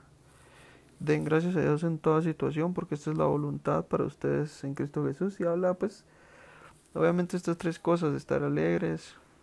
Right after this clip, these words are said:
orar y dar gracias, y dar gracias a Dios en toda situación, porque esta es la voluntad de Dios. Es esto, me habla que, pues,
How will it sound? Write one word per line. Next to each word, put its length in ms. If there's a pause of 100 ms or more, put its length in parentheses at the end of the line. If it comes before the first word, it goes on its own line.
(140)
orar 420 (400)
y 160
dar 220
gracias, 500
y 140
dar 160
gracias 280
a 40
Dios 340
en 160
toda 260
situación, 480
porque 200
esta 120
es 60
la 60
voluntad 380
de 80
Dios. 220
Es 140
esto, 260
me 100
habla 200
que, 200 (1040)
pues, 200